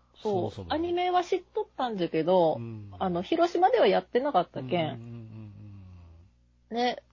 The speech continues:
Speaker 1: 先にスロットの方から入ったんよ、私は。
Speaker 2: あー。そ-、エウレカセブン。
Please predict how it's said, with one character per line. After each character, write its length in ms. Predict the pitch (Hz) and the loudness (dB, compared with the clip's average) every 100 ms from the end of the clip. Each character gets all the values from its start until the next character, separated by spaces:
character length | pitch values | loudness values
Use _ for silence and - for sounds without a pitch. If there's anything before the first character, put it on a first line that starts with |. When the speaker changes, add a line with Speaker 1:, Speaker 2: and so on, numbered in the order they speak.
| _ | _
Speaker 1:
先 340 | - 262 277 | -4 0 2
に 80 | 277 | 2
ス 140 | - | 2
ロ 80 | 302 | 2
ッ 80 | 330 | 2
ト 100 | 269 | 2
の 80 | 262 | 4
方 240 | 330 302 | 6 4
か 140 | - | 6
ら 80 | 254 | 6
入 140 | 220 165 | 6 2
っ 40 | |
た 160 | - - | -2 -12
ん 60 | |
よ、 80 | - | -10
私 200 | 107 98 | -10 -12
は。 60 | - | -12
Speaker 2:
あ 40 | 90 90 90 90 95 101 107 _ _ _ _ _ _ | -14 -16 -18 -18 -20 -20 -20 _ _ _ _ _ _
ー。 40 | - | -20
そ-、 60 | - _ _ _ _ _ _ _ | -20 _ _ _ _ _ _ _
エ 100 | - | -8
ウ 80 | 107 | -6
レ 100 | 101 | -6
カ 100 | 98 | -10
セ 140 | - 107 | -10 -10
ブ 100 | 92 | -12
ン。 160 | 90 | -18